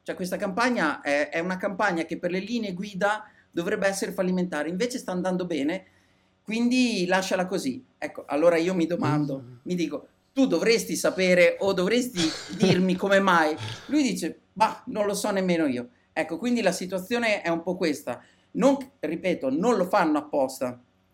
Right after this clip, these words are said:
Speaker 1: però in realtà la, mm, io di solito lo, le faccio le prime due call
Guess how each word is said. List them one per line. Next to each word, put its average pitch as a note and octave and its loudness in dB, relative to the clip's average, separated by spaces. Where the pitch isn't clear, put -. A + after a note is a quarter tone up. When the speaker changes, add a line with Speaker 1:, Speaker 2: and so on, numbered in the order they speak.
Speaker 1:
però A#3+ 6
in G3 -4
realtà A3 4
la, F#3 0
mm, D3+ 0
io G#3 -2
di G#3+ -6
solito A#3+ 0
lo, F3+ 4
le F3+ -2
faccio G#3 -2
le G3+ -2
prime G#3+ -6
due F#3 -2
call C3+ -2